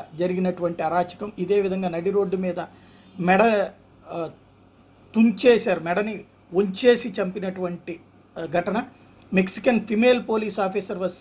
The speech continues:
seen in a video kneeling on her back" అన్నటువంటిది తాజాగా బయటపడింది. ఆ,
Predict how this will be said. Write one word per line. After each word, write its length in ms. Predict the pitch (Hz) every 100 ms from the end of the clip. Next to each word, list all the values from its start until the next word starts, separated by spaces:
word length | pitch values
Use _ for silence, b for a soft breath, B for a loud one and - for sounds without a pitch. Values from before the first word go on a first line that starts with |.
| 202
seen 120 | 202
in 140 | 196 185
a 100 | 165
video 300 | 180 185 190 - b b b b b
kneeling 380 | 190 233 254 247
on 360 | 226 - - 185 165
her 100 | 175
back" 440 | 131 123 160 196 202 _ - -
అన్నటువంటిది 600 | 185 185 185 170 160 190
తాజాగా 500 | - 180 185 190 180
బయటపడింది. 640 | 165 160 170 160 170 247 320 165
ఆ, 240 | 185